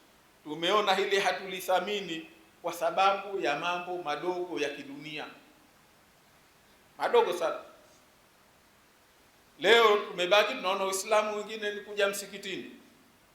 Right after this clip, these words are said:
Na mtu huko anatoka anakuja msikitini, eh, kavaa vizuri, akisema,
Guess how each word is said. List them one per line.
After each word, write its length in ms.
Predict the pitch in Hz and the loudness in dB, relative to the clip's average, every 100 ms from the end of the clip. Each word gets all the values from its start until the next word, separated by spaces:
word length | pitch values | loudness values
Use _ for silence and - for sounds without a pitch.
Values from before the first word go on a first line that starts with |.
| _ _ - - - - _ 139 | _ _ -20 -20 -20 -20 _ -4
Na 140 | 156 | -2
mtu 200 | - 196 | -2 -4
huko 180 | 208 190 | 2 2
anatoka 500 | 180 175 226 233 233 | 2 2 4 4 4
anakuja 400 | 190 165 196 190 | 0 -2 -2 -4
msikitini, 720 | 170 170 160 160 202 233 233 - - _ _ _ _ _ _ _ 131 | -4 -8 -12 -12 -12 -12 -16 -20 -20 _ _ _ _ _ _ _ -6
eh, 200 | 160 240 - - - _ _ | -4 -4 -10 -18 -20 _ _
kavaa 380 | 127 139 175 190 | -4 2 6 6
vizuri, 460 | 180 165 196 226 - - - _ _ _ _ _ | 6 -2 -4 -6 -8 -14 -20 _ _ _ _ _
akisema, 760 | - - 135 170 196 208 190 - | -18 -16 -10 -2 0 0 -4 -10